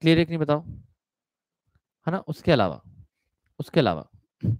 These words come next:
सोशल जस्टिस आपके, इसके अलावा वीरेंद्र जी संभालते थे सेंटर पे। Then ये साध्वी जी थी। साध्वी का काम क्या है? साध्वी जी का काम क्या है? तो गांव में जाके consumer के अफेयर्स करवाएंगी,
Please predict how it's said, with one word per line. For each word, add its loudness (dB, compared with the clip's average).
सोशल 2
जस्टिस 0
आपके, -2
इसके -4
अलावा 2
वीरेंद्र 0
जी -4
संभालते 0
थे -6
सेंटर -4
पे। -10
Then 2
ये -2
साध्वी 2
जी 0
थी। -8
साध्वी 2
का 2
काम -2
क्या 0
है? -6
साध्वी 0
जी -2
का -2
काम -4
क्या -4
है? -6
तो 2
गांव 4
में -4
जाके 2
consumer -2
के -4
अफेयर्स -4
करवाएंगी, -4